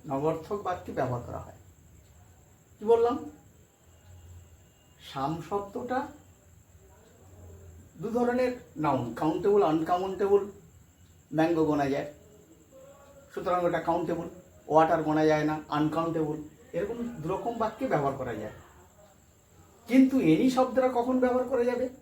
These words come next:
কেবলমাত্র কোশ্চেন মার্ক, কোশ্চেন সেন্টেন্স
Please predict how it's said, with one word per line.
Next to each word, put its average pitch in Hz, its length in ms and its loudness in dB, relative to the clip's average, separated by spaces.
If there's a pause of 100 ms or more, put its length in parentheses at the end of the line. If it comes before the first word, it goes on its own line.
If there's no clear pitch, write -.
(640)
কেবলমাত্র 233 880 0 (500)
কোশ্চেন 262 640 2
মার্ক, - 260 -2 (1160)
কোশ্চেন 202 480 0
সেন্টেন্স 233 540 -2